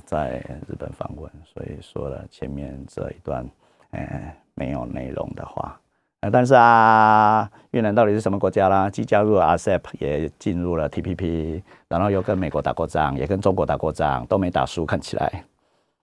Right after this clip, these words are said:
战后以来的伟大的越南超强的陆军啊，南北越之间有地下，地下高速公路啊，那个地下高路，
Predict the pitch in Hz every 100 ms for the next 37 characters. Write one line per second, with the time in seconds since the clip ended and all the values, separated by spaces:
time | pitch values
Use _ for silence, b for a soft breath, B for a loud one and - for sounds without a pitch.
0 | _ - 85 87 78 62 58 52 62 -
1 | - 60 58 71 67 - - - - 67
2 | - - - 95 _ _ - - 92 -
3 | - - 87 90 - - - _ _ _
4 | _ _ - _ _ _ _ _ _ _
5 | - 78 85 98 76 85 80 - 76 -
6 | 69 73 - _ _ _ _ - 69 -
7 | 139 98 - 120 78 - B B B B
8 | - 160 120 - 110 104 107 104 95 80
9 | 95 58 - _ _ _ _ _ 95 87
10 | 101 95 90 92 80